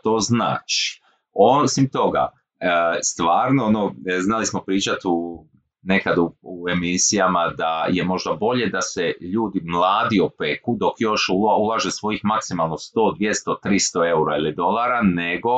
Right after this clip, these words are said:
kad, e, tre-, kad imaju višu imovinu,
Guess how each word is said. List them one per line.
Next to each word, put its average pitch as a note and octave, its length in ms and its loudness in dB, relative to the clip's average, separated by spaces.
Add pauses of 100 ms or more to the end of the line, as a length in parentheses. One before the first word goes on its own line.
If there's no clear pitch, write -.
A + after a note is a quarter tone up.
(140)
kad, G2 280 0
e, G2 320 -2
tre-, G2+ 280 0
kad F#2 220 -2
imaju G#2 280 2
višu G#2 300 0
imovinu, G2 380 -2